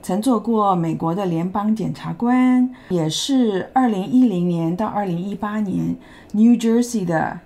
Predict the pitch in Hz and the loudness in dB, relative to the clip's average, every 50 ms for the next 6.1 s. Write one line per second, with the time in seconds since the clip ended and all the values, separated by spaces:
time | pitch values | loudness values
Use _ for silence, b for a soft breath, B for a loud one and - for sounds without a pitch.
0 | - - - - - 165 165 165 185 214 220 - 247 254 262 254 254 - 196 156 | -18 -18 -10 -6 -4 -2 -2 -2 -2 -2 -2 0 0 0 0 0 -2 -4 -6 -6
1 | 131 123 131 147 156 175 - - B B B B B B B 220 214 220 233 - | -6 -6 -4 -4 -4 -4 -6 -10 B B B B B B B -2 -2 0 0 0
2 | 208 220 202 185 185 180 190 208 220 233 233 214 190 175 170 165 165 - - 170 | 0 0 0 0 -2 -2 -2 0 2 2 2 0 0 -2 -2 -2 -4 -4 -4 -2
3 | 185 233 247 214 165 165 240 233 214 190 - 185 170 156 160 175 - - 175 170 | 0 0 0 0 -2 -2 -2 -2 -2 -2 -4 -4 -4 -4 -4 -4 -6 -6 -6 -4
4 | - 247 240 226 214 196 196 196 190 - - 185 180 190 208 214 220 214 - 196 | -2 -2 0 0 0 -2 -2 -6 -6 -6 -6 -6 -6 -4 -2 -4 -4 -4 -6 -6
5 | 170 156 151 143 - 233 214 180 - - - - 226 220 226 233 226 - 196 156 | -6 -6 -4 -2 -2 -2 -2 -2 -4 -8 -10 -6 -2 0 0 0 -2 -2 -4 -6
6 | - - | -6 -6